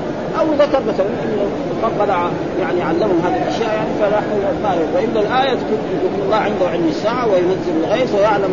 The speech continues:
ما في الأرحام. ما في الأرحام معناه هل هو ذكر أو أنثى، و-، ودحين يعني ثبت عندنا يعرف إنه صحيح، في مرض، في علة يعرف إنه،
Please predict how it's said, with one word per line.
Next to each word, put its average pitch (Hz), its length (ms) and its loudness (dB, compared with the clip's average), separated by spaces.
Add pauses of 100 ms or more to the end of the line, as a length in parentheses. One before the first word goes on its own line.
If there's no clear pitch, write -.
(100)
ما 226 180 4
في 226 120 0
الأرحام. 160 540 0 (1120)
ما 233 160 2
في 226 100 2
الأرحام 220 480 0
معناه 202 360 0 (140)
هل - 80 0 (120)
هو 208 60 4 (120)
ذكر 254 220 2 (100)
أو - 80 4 (180)
أنثى، 240 440 0
و-، - 600 -2
ودحين 277 400 2
يعني 220 220 0
ثبت 254 280 0
عندنا 190 280 0
يعرف 285 220 4 (120)
إنه 254 80 2
صحيح، 185 280 0 (1080)
في 233 120 0
مرض، 269 280 4 (160)
في 208 140 2
علة 294 380 2
يعرف 196 240 0
إنه، - 200 -2